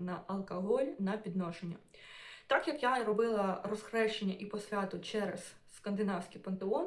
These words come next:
у главенстві якого стоїть Одін, а в самої, е, скандинавської Еді нам розповідається по міфологічним розповідям про те, що Одін, Вілі, Ве і Локі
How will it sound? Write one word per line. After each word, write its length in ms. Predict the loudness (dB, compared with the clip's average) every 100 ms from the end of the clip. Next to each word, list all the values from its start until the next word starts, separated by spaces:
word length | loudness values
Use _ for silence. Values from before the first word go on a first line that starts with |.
| -2
у 60 | 0
главенстві 680 | 2 2 0 -6 -4 0
якого 340 | 0 2 0 -2
стоїть 420 | -4 -4 -4 -4
Одін, 400 | 0 0 0 -4 -8 -14 -18 -16 -16 -2 4
а 160 | 4
в 60 | 4
самої, 420 | 2 2 4 2
е, 440 | 0 -2 -2 -2 -2
скандинавської 640 | -2 0 2 0 -2 0
Еді 400 | 2 2 0 -6 -8 -8
нам 240 | -2 0 0
розповідається 760 | -4 -6 -6 -4 -2 -4 -6
по 120 | -6 -2
міфологічним 720 | -2 -2 -4 -4 -8 -6 -2
розповідям 520 | -2 -2 -6 -6 -4
про 120 | -4
те, 160 | -4 -4
що 360 | -2 0 0 -2 -12 -16 4
Одін, 340 | 8 8 6
Вілі, 440 | 0 2 2 2 0
Ве 340 | 0 0 0 -4
і 220 | -4 -4 -2 0
Локі 540 | 4 6 4 2 0